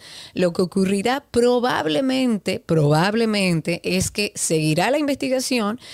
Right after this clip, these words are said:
y entonces el Ministerio Público ya en su momento presentará su acusación cuando tenga todos los elementos de prueba, que ojalá y sea así. Y además nos comentó Laura que por eso es que no debió ventilarse públicamente este caso.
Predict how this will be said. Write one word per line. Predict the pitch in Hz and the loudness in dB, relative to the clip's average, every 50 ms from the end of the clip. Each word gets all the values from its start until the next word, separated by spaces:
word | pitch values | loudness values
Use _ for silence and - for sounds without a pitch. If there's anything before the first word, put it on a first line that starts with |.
| - - - - | -20 -20 -14 -8
y | - - | -6 -4
entonces | 269 254 254 240 226 - 262 247 | -2 0 0 0 0 2 0 0
el | 247 | 2
Ministerio | 220 208 196 190 180 - - 185 185 196 190 | 0 0 -2 -2 -2 -2 -2 0 0 -2 -2
Público | - 190 185 185 185 175 - 196 190 - | -2 -4 -4 -4 -4 -4 -2 -2 -2 -4
ya | - 175 151 147 165 165 165 165 - - _ _ _ _ - | -4 -8 -6 -2 0 0 0 0 -2 -4 _ _ _ _ -4
en | 165 151 139 | -4 -2 -2
su | - - 190 | 0 0 0
momento | 202 190 180 165 156 147 147 - | 0 2 0 0 0 0 0 -2
presentará | 151 151 147 135 - - 147 - 151 143 143 151 | -2 -2 -2 -2 0 -2 0 0 0 0 0 0
su | - - | 0 0
acusación | 175 165 - 170 156 - 175 - - 175 175 180 | -2 -2 -2 -4 -2 -2 -4 -2 -2 -2 -2 -2
cuando | 175 196 175 156 151 147 | -2 -2 0 0 0 0
tenga | - 170 160 160 165 160 | 0 -2 -2 -2 -2 -2
todos | - 170 175 175 175 | 0 0 2 2 2
los | 175 170 | 2 2
elementos | 165 160 160 151 151 151 156 151 165 156 156 | 2 2 2 2 2 2 2 2 0 0 0
de | 156 | 0
prueba, | 151 - 151 147 147 147 156 | 0 0 0 2 2 2 0
que | 156 - - 170 170 | -2 -4 -2 0 2
ojalá | 165 160 151 - - 156 151 156 156 151 | 2 2 0 -2 -6 -6 -4 -4 -2 -2
y | 151 139 | -2 -4
sea | - - 147 147 | -4 -4 -4 -4
así. | 139 - - 214 208 160 - - - - - - - - - - - | -2 -2 -2 -2 -2 -4 -6 -8 -16 -20 -18 -18 -18 -18 -18 -12 -6
Y | - 175 185 | -2 0 0
además | 190 190 196 214 233 262 | 2 2 0 0 0 0
nos | 285 269 | 0 -2
comentó | - 285 262 262 254 233 - 240 233 | 0 0 0 0 -2 -2 -2 -2 -2
Laura | 226 202 180 175 175 180 | 0 0 0 0 0 0
que | 165 185 170 | -2 -2 -2
por | 160 165 160 | -2 0 0
eso | 175 180 185 - 226 220 | 0 -2 -2 -2 -2 -2
es | 214 208 190 - | -2 -2 -4 -4
que | - 226 220 208 202 190 - - - - - - - - - - - - - - - | -2 -2 0 0 -2 -4 -8 -14 -16 -16 -16 -18 -18 -18 -20 -20 -20 -20 -20 -14 -6
no | - 196 202 208 220 233 | -2 0 2 2 2 2
debió | 233 233 214 202 202 202 190 | 2 0 0 0 0 0 0
ventilarse | 190 185 170 - 175 170 170 170 165 - - 175 | 0 -2 -2 -4 -4 -2 -2 -2 -4 -4 -4 -4
públicamente | - - 170 170 170 160 - 175 160 165 170 170 165 - 170 165 160 - - 165 | -2 -2 -2 -2 -2 -2 -2 -2 0 0 2 0 0 0 0 0 0 0 0 -2
este | 156 - 165 151 | -2 0 -2 -2
caso. | - 247 277 285 247 - - 208 - | -2 -2 -2 -2 -2 -2 -4 -6 -8